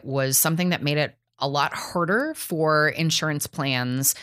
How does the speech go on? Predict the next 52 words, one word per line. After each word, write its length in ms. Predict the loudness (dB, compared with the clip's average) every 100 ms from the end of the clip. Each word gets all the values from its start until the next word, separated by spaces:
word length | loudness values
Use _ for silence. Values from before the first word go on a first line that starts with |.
| -16 -20 _
to 280 | -2 2 2
cover 460 | 0 0 2 2 2
access 380 | 0 0 -2 -2
to 100 | -2
abortion. 560 | -4 -4 -2 -2 -2 -2
And 100 | -4
there 100 | 0
were 80 | 2
all, 220 | 2 2
there 220 | 0 0
have 100 | 4
been 120 | 4
all 180 | 6 6
of 80 | 4
these 180 | 4 2
attempts 440 | 0 0 2 2
to, 220 | 2 2 2
you 80 | 0
know, 100 | 0
make 200 | -2 -2
people 500 | -4 0 0 0 -2 -8 -16 -16 -4
buy 260 | 0 2
a, 320 | 4 4 2 0
a 120 | -2
rider. 760 | 0 0 2 4 4 6 6 4
So 160 | 4 2
you'd 140 | 0
have 140 | -2
to 60 | -2
have 100 | -2
a 40 |
special 480 | 2 0 0 -2 -2
plan, 720 | -4 -2 0 2 2 2 0
you 100 | 0
know, 140 | -2 -2
so 220 | -2 -4
that 160 | -6 -6
people 320 | -6 -6 -6
could 180 | -4 -4
ensure 480 | -2 -2 0 0
that 240 | 2 0 -2
tax 320 | -2 -2 -2
dollars, 640 | -2 0 0 0 0 -2 -4
you 100 | -6
know, 140 | -6
weren't 420 | -4 -2 -2 -2 -4 -6 -16 -18 -8
funding, 720 | 0 2 4 4 2 0 0
you 80 | -2
know, 180 | 0 0
any 240 | 0 0
abortions. 840 | -2 -2 0 0 0 0 -2 -2
Um, 420 | -2 0 0 0